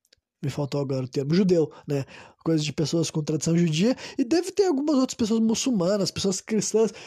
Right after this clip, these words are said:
devem ter alguns rituais de passagem ainda que existam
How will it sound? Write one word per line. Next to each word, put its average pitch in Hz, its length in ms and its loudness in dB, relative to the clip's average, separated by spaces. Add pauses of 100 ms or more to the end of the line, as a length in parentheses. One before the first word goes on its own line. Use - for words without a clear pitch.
(140)
devem 302 400 2
ter 277 220 0
alguns 262 400 2
rituais 226 640 2
de - 80 -4
passagem 240 540 2
ainda 240 240 2
que 262 120 -2
existam 220 460 2